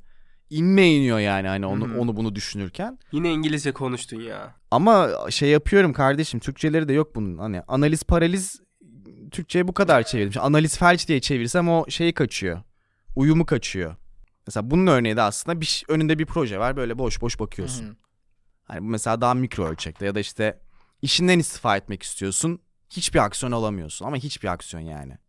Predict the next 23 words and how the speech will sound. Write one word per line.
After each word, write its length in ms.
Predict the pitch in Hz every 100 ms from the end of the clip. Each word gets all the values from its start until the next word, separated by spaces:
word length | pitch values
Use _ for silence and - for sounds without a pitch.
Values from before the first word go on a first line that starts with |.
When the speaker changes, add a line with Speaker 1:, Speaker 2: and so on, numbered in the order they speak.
| _ _
Speaker 1:
Ve 200 | 123 180
abi 260 | 202 202 190
zaten 400 | 180 185 214 190 - -
yani 200 | 104 90
Procrastination 760 | 143 135 160 156 165 165 156
bölümünde 280 | 143 143 156
açın, 320 | 120 - 135
dinleyin 300 | 113 120 127
mutlaka. 500 | 110 - 87 82 87 - _ _ _ -
Ee, 40 |
özellikle 520 | 90 87 101 107 110 110
o 100 | -
Tim 180 | 117
Urban'ın 400 | 113 110 110 107
konuşması 600 | - - 104 98 104 101
muhteşem. 540 | 101 98 101 95 104 165 _ _ _ _ _ -
Bunun 340 | 123 165 220
problemi 420 | 208 208 202 208
de 80 | 196
şu 200 | 190 208
abi. 400 | 196 120 113 185 - _ _ _ -
Bu 280 | 160 214 202
çok 200 | 196